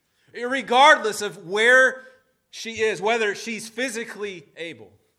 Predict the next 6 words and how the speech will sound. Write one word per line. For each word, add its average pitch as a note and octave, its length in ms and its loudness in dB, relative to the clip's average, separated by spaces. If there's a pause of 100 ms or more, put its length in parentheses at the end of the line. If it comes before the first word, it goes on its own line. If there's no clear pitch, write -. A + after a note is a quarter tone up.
(140)
or G#2+ 100 -20
not. F#2 260 -20 (3250)
We A2 100 -20
are G#2+ 40 -20
to A2+ 100 -20
love. B2+ 220 -20